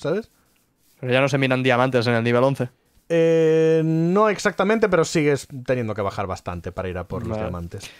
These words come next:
Speaker 2: Sé, sé que había ahora niveles que bajaban
Speaker 1: Sí, ahora hay
Speaker 2: del
Speaker 1: niveles
Speaker 2: cero.
Speaker 1: negativos, ¿sabes? Súper inferiores.
Speaker 2: Sí.
Speaker 1: Lo que sí que hay ahora son muchas cuevas. Si buscamos alguna, debería haber cuevas en las que no haya casi que
Speaker 2: Por
Speaker 1: picar, que simplemente van bajando y bajando, bajando. Pero igual deberíamos conseguir una armadura primero,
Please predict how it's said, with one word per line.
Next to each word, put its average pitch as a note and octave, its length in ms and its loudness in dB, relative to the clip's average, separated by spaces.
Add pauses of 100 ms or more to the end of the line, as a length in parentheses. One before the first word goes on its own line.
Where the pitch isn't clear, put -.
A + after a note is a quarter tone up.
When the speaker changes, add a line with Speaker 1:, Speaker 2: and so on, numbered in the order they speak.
(120)
Speaker 2:
Sé, D#3+ 280 2
sé D#3 160 2
que G#3 80 2
había G3+ 300 4
ahora F#3+ 200 4
niveles D#3+ 600 2
que C3 320 0
bajaban B2+ 320 0
Speaker 1:
Sí, F#3 40 4
ahora F#3 120 4
hay G3 60 2
Speaker 2:
del G3 100 2
Speaker 1:
niveles G3 240 2
Speaker 2:
cero. E3 120 2
Speaker 1:
negativos, D3+ 760 0
¿sabes? G#3 360 0
Súper C3+ 280 -4
inferiores. B2+ 520 0
Speaker 2:
Sí. - 60 -20 (720)
Speaker 1:
Lo E3+ 200 2
que F#3+ 100 0
sí B3+ 140 -2
que C#4 120 0
hay B3+ 120 4
ahora B3+ 300 4
son A3 180 0
muchas A3 360 0
cuevas. A#2+ 560 0
Si C3+ 380 -4
buscamos G3 500 -2
alguna, G3+ 380 2
debería F3 320 2
haber C#3+ 640 0
cuevas D3 280 0
en C#3+ 80 -2
las C3 80 -4
que C#3 120 -4
no C#3 60 0
haya C#3+ 200 2
casi C3 240 -6
que C3+ 80 -4
Speaker 2:
Por B2 100 0
Speaker 1:
picar, B2 240 -4 (240)
que - 80 -14
simplemente C#3 360 -2
van C3 180 2
bajando B2+ 340 0
y - 20 -2
bajando, B2+ 300 -2
bajando. C3+ 380 -4 (420)
Pero F#3 280 4
igual D4+ 200 4
deberíamos E4 320 2
conseguir A#3 280 2
una G#3 100 4
armadura E3+ 340 2
primero, A2 400 -6